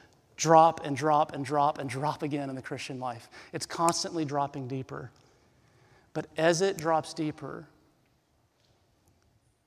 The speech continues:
you can rest, you can rejoice, and you can relax. And this is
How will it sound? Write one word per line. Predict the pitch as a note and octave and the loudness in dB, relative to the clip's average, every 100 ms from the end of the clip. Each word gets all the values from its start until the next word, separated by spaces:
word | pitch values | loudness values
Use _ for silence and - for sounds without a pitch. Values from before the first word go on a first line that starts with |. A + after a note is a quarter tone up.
| _ _ _ | _ _ _
you | C#3 | -8
can | C#3+ C#3+ B2+ | -6 -6 -6
rest, | C3+ F3+ F3+ - - - _ _ _ _ _ _ _ _ _ _ _ _ _ _ _ | -4 -4 -6 -18 -18 -20 _ _ _ _ _ _ _ _ _ _ _ _ _ _ _
you | - D3 | -6 -4
can | C#3+ C#3 | -2 -4
rejoice, | C#3 A#2 C#3+ E3+ F3+ - - - - _ _ _ _ _ _ _ _ _ _ _ _ _ _ _ _ _ _ _ _ _ _ _ | -2 -2 -2 -2 -4 -6 -8 -8 -16 _ _ _ _ _ _ _ _ _ _ _ _ _ _ _ _ _ _ _ _ _ _ _
and | C#3+ B2+ | -10 -8
you | |
can | F#3 F#3 | -6 -6
relax. | F3 E3+ E3 - - - - _ _ _ _ _ _ _ _ _ _ _ _ _ _ _ _ - _ - | -6 -8 -10 -12 -14 -16 -18 _ _ _ _ _ _ _ _ _ _ _ _ _ _ _ _ -20 _ -6
And | D3+ | 0
this | D3+ E3 | 0 2
is | F3+ D3+ - - - | 0 0 -2 -6 -16